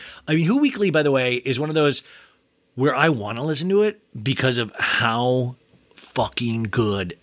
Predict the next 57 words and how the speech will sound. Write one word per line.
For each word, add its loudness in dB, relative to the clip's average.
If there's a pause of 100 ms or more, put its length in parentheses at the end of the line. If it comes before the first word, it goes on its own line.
(160)
everybody 0
says -2
it -8
is. -6 (300)
My 2
God. -2
That's 0
like, 0
those 2
are 0
dream -2
guests -6
one -12
day. -14
Like, -2
that 2
is, 2 (240)
those 2
are 4
dream -2
guests. -4
Like, -2
I've 4
listened 4
to 2
clips. -2 (260)
I've 0
followed 2
both 0
of 2
them -2
on -4
Twitter. 0
I -2
love 0
all 4
of -4
their -6
social -4
media. 0
I 2
almost -4
went -2
to 0
their 0
show 2
when -2
they -2
came -4
to -2
L -4
A -2
a -2
couple -4
of -2
years -2
ago. 2